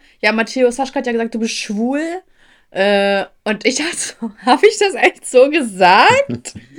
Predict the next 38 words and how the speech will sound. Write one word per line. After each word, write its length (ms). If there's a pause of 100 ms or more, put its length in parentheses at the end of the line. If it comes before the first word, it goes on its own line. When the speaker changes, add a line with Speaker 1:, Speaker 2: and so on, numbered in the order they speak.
(320)
Speaker 1:
Das 200
klingt 220
ja 160
so, 80
als 120
ob 120
ich 60
den 80
einfach 200
so 100
exposed 640
hätte. 540 (340)
Und 120
das 160
war 220
in 180
dem 220
Kontext, 640
wo 40
ich 160
gesagt 400
habe, 540 (400)
ja, 440
ähm, 500 (380)
viele 260
schreiben 440
mir 200
irgendwie, 200
wenn 100
ich 160
ein, 320
äh, 220 (460)
Po-, 120
Foto 380
mit, 160
äh, 240
Matteo 400
poste, 560